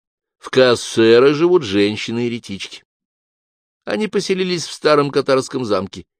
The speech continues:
и не ходят в церковь. «Вам это известно?» — спросил отец Августин. «Я не знал, что в Кассеро есть замок».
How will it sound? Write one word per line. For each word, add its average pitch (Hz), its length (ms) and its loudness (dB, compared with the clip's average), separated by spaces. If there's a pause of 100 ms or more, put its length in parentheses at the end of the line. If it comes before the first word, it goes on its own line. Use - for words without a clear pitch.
(120)
и - 120 -6
не 160 100 -2
ходят 131 340 -2
в - 40 -20
церковь. - 480 -6 (2000)
«Вам 98 340 -4
это 104 340 0
известно?» — 107 600 -2
спросил 226 440 -6
отец 180 320 -2
Августин. 92 480 -6 (1600)
«Я 92 220 0
не 98 140 0
знал, 98 280 0
что 156 240 0
в - 60 -10
Кассеро 175 440 2
есть 107 220 4
замок». 92 360 -2